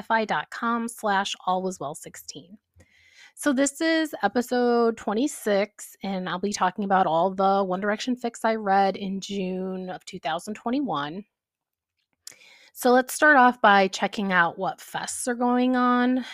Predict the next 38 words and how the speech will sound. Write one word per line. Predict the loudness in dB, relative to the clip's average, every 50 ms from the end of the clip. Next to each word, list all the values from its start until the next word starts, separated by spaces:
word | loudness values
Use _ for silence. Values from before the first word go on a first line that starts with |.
| -18 -18 -14 -10
And | -6 -4 -2 0 0 0 0 0 -2 -4 -6 -4
this | -2 -2 -2 -2 -2 -2
month, | 0 2 4 4 4 4 2 0 -4 -10 -20 _ _ _ _ _ _ _ _ -6
the | -4 -2
One | 2 4 4 4 4 2
Direction | 2 2 4 2 2 2 -2 -4 0
Big | 0 -2 -2 0
Bang | 0 0 2 2 0
finished | 0 0 -2 0 0 0 -2 -2 -6 -4
posting. | -6 -6 -4 -6 -8 -8 -10 -10 -8
So | -6 -6 -6 -6
if | -6 -4
you're | -4 -4
looking | -4 -4 -6 -8 -8
for | -8 -10 -10
some | -10 -10 -10 -4
longer | 0 2 2 2 2 0 0
fics, | -2 -2 -2 -2 -2 -2 -4
you | -8 -8
can | -6 -6 -4
check | -4 -4 -4 -4
out | -8 -10 -8 -4
those. | -2 0 0 0 0 -2 -2 -4 -8 -10 -14 -18 _ _ _ _ _ _ _ _ _ _ _ _ _ _ _
Um, | 0 2 2 2 2 0 -4 -8 -12 -10 -8 -8
I've | -6 -8 -8 _ 2
read | 4 6 6 6 4 -2 -12 _ -6
two | -6 -6 -4 -2 -2 -2 -2 -2
of | -4 -4
them | -2 0 0 0
so | 0 0 0 0 0 0
far, | -2 -4 -2 2 2 4 4 4 4
and | 2 2
I | 0
think | -4 -6 -8 -6
they're | -4 -6 -4
both | -2 0 0 0 0 -2 -4
in | -6 -4 -4 -4
my, | -4 -4 -4 -4 -4 -6 -6 -8